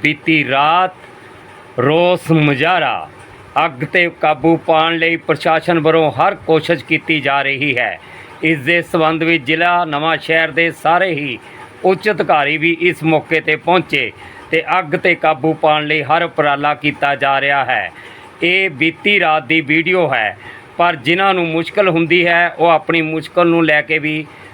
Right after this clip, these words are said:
ਪ੍ਰਸ਼ਾਸਨ ਤੱਕ ਹੀ ਪਹੁੰਚ ਕਰਦਾ ਹੈ। ਪਰ ਅਜਿਹੀ ਮੁਸ਼ਕਲ ਦੀ ਘੜੀ ਦੇ ਵਿੱਚ ਆਪਸੀ ਤਾਲਮੇਲ ਹੋਣਾ ਬਹੁਤ ਹੀ ਜ਼ਰੂਰੀ ਹੈ, ਕਿਉਂਕਿ ਜੇਕਰ ਆਪਸੀ ਤਾਲਮੇਲ ਹੋ-, ਹੋਵੇਗਾ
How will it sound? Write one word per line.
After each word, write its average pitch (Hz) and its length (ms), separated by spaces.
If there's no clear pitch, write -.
ਪ੍ਰਸ਼ਾਸਨ 185 520
ਤੱਕ 165 320
ਹੀ 165 100
ਪਹੁੰਚ 175 360
ਕਰਦਾ 135 460
ਹੈ। 120 300
ਪਰ 170 260
ਅਜਿਹੀ 165 340
ਮੁਸ਼ਕਲ 165 460
ਦੀ 160 140
ਘੜੀ 139 220
ਦੇ 180 160
ਵਿੱਚ 170 480
ਆਪਸੀ 185 500
ਤਾਲਮੇਲ 165 640
ਹੋਣਾ 147 500
ਬਹੁਤ 180 640
ਹੀ 160 300
ਜ਼ਰੂਰੀ 160 500
ਹੈ, 113 220
ਕਿਉਂਕਿ 165 340
ਜੇਕਰ 165 500
ਆਪਸੀ 156 520
ਤਾਲਮੇਲ 160 500
ਹੋ-, 147 360
ਹੋਵੇਗਾ 170 600